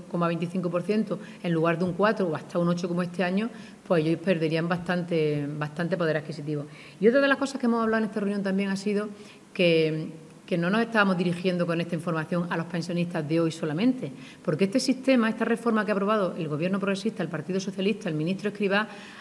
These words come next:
a quien más le afecta, no sé vosotros por la edad que tenéis, pero yo os digo que a mí y a toda la gente que nacimos en el baby boom, porque de haberse mantenido la propuesta del Partido Popular, dentro de veinte años, dentro del tiempo que nos toca a nosotros jubilarnos,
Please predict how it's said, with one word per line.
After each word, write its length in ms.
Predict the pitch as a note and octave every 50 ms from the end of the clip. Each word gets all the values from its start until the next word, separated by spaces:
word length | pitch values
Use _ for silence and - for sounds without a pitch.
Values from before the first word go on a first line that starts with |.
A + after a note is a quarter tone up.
| - -
a 180 | - F#3+ F#3 F#3+
quien 180 | - G3 F3
más 220 | F3 F3+ F#3+ A3+ C4+
le 120 | C#4+ D4
afecta, 540 | D4 C#4+ - - C#4+ C#4+ - - C4+ C#4 D#4+ D4+
no 60 | A#3+ F#3+
sé 120 | - G#3
vosotros 280 | F#3+ F#3+ G3 F#3+ F#3+ F#3+
por 100 | - F#3
la 80 | F3+
edad 120 | F3+ F#3+ F#3
que 100 | F#3 F3+
tenéis, 340 | F#3 F#3 F#3+ G3 G3+ G#3 - - - -
pero 120 | - F3 E3
yo 80 | F3 F#3
os 60 | E3+
digo 220 | G3 G3 G3 F#3
que 100 | F#3+ -
a 60 | F3+ F3+
mí 220 | F#3+ G#3 A#3 C4+ - - - - - -
y 60 | F#3
a 80 | F3
toda 180 | F3 G3+ G#3+ G#3+
la 60 | G#3+
gente 280 | G3+ G#3+ G#3+ G#3+ G#3+ G3+
que 80 | G3+
nacimos 420 | G3+ G3 F#3+ G3 - G#3+ G#3+ A3 A3
en 60 | G3
el 120 | F3 E3+ D#3+
baby 260 | E3 E3+ F3 E3+ E3+
boom, 220 | E3 F#3+ E3 C#3+ - - - - - -
porque 240 | - F3+ E3+ - F3
de 80 | E3+ E3
haberse 260 | E3+ G3 F#3+ - A#3+
mantenido 460 | A3+ A3+ A3+ A3+ A#3 A3+ A#3+ A3+ F#3+
la 100 | E3+ D#3+
propuesta 360 | D3+ D#3 D3+ F3 F#3+ F#3+ -
del 80 | G#3 F#3
Partido 280 | G#3+ G3+ G3+ G#3 G3+ F#3+
Popular, 420 | F#3+ F3 G3 G3+ G3 F#3+ G#3+ B3 - - - - - -
dentro 340 | E3+ G3 G3+ A3 G#3+ A3
de 100 | G#3 G3+
veinte 380 | G3 G3+ G#3 G3+ G3 G3+ G3+ G3+
años, 300 | A3 A#3+ A3+ A3 A3 G3+
dentro 220 | F#3+ F#3 F3 F#3+ F#3+
del 640 | F#3+ F#3+ F#3+ F#3+ F#3 F#3 F#3 F#3 G3+ - G3+ F#3+ F#3+
tiempo 240 | G#3 G3+ F#3+ F#3+
que 80 | F#3 F#3+
nos 100 | F#3 F3+
toca 180 | F3+ G3 F#3+ G3
a 20 |
nosotros 260 | F#3 E3+ E3+ F#3+ F#3 F#3
jubilarnos, 560 | G#3 G3+ G#3 G#3+ G3+ G3 F#3+ G3 G#3+ A3+